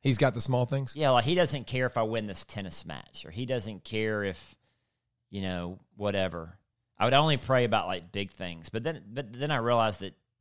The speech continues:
Speaker 2: he cares about everything. And it's really about a relationship with him. And if it is a big deal to me, it's a big deal to him. And, and why not pray about it?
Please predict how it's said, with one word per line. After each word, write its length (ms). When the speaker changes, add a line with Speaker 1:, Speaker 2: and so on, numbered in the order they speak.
Speaker 2:
he 140
cares 280
about 200
everything. 420
And 80
it's 180
really 240
about 220
a 40
relationship 380
with 100
him. 220
And 60
if 100
it 80
is 200
a 40
big 220
deal 180
to 80
me, 160
it's 160
a 20
big 220
deal 120
to 80
him. 340
And, 160
and 240
why 220
not 240
pray 220
about 300
it? 120